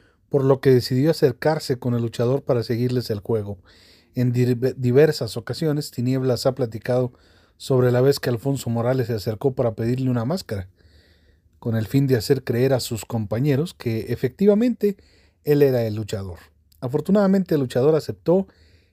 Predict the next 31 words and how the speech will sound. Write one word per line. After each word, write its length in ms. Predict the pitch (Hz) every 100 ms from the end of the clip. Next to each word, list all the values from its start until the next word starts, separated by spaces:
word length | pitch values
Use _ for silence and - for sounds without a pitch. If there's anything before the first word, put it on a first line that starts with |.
| _
e 120 | 135
inmediatamente 800 | 131 127 120 139 160 131 151 -
se 100 | 127
dirigió 300 | 117 107 151
a 40 |
la 80 | 139
mesa 260 | 127 139 131
de 80 | 113
transmisión 640 | 117 110 113 - 147 151 - _ _ _ _
para 180 | 131 120
jugarle 640 | - 113 135 139 131 117 -
una 220 | 160 131
broma 340 | 131 165 156
a 40 | 123
sus 200 | - -
compañeros. 600 | 123 120 156 208 196 -
Al 140 | 117 113
llegar 280 | 120 139
con 160 | - 160
ellos, 340 | 160 156 - _ _ _ _ _ _ _
el 240 | 135 120
doctor 400 | 120 117 - 143
Alfonso 500 | 127 120 151 143 147
Morales 540 | 147 160 160 143 147 -
intencionalmente 1120 | 143 127 135 131 - 120 156 196 208 220 185
dejó 300 | 135 123 151
caer 260 | - 127 147
la 160 | 131 107
máscara 480 | 139 160 - 120
al 80 | 113
suelo 380 | - 123 123